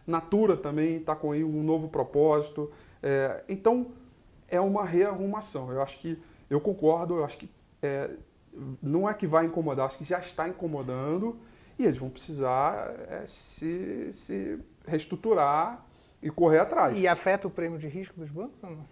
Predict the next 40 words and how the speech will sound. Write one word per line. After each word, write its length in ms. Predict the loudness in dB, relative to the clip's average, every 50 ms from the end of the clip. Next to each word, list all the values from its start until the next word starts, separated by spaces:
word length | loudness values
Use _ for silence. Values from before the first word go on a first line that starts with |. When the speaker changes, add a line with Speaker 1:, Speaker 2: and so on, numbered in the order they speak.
| _ _ _ _ -20 -20 -20 -20 -20 -16 -6 -2
Speaker 1:
Olha, 320 | 2 4 4 4 4 2
nesse 420 | 2 4 4 6 6 4 4 2
momento 300 | 2 2 2 0 2 2
eu 40 | 0
acho 140 | 0 0 -2
que 80 | 0 0
não, 180 | 0 0 0
porque 180 | -2 -4 -6 -6
eles 80 | -6
são 200 | -6 -8 -8 -6
grandes 360 | -2 0 0 0 0 -2 -6 -6
demais. 680 | -4 -4 -4 -4 -4 -6 -8 -10 -12 -16 -20 -20 -20 -20 _ _ _ _ _ _ _ _ -10
É, 720 | -6 -4 -4 -2 -2 -4 -4 -4 -6 -6 -6 -6 -8 -10 -12 -16 _ _ _
ainda 420 | -8 -6 -4 -4 -4 -4 0 0
é 100 | 0 0
uma 200 | 0 0 -2 -4
coisa 400 | -4 -2 -2 0 0 0 -2 -6
que, 360 | -8 -8 -8 -6 -6 -6 -6 -6
assim, 440 | -8 -8 -8 -8 -6 -8 -8 -10 -12 -16 -20 _ _ -8
existe 380 | -8 -6 -6 -6 -6 -6 -2
uma 140 | -2 -2 0
percepção, 880 | 0 -2 -2 0 -2 -4 -4 -4 -6 -4 -4 -2 0 0 0 0 -2 -6 -12 -20 -20 -20 -20 _ _ -6
mas 160 | -4 0 2
eu 60 | 0
acho 140 | 0 0 -4
que 180 | -6 -4 -4 -4
o 100 | -4 0
prêmio 240 | 2 2 2 2 2
de 80 | -2
risco 260 | -2 -2 -4 -2 -4
é 40 | -4
quando 240 | -4 -2 -4 -4 -2
materializa 920 | -2 -2 0 0 0 0 2 0 0 0 0 0 -2 0 -2 -2 -2 -2 -2
e 60 | -2
eu 140 | 0 2 2
acho 160 | 0 0 -4
que 100 | -8 -10
isso 180 | -10 -10 -8 -8
ainda 200 | -6 -4 -4 -4
não. 180 | -4 -4 -6